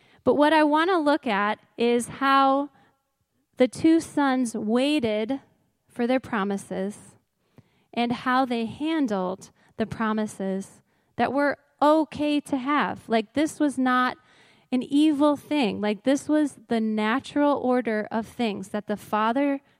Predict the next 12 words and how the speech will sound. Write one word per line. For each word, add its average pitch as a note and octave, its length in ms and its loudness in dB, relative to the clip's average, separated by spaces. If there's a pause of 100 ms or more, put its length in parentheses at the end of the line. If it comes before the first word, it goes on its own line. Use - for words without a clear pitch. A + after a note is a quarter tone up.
had A#3 320 -2
these B3 200 -2
promises A#3 1000 -2 (720)
for C4 320 2
his B3+ 240 -4
sons. - 640 -8 (960)
But B3+ 160 2
there C#4+ 160 6
was C#4+ 180 2
a C4+ 80 2
certain C#4+ 460 0
timing C4 760 0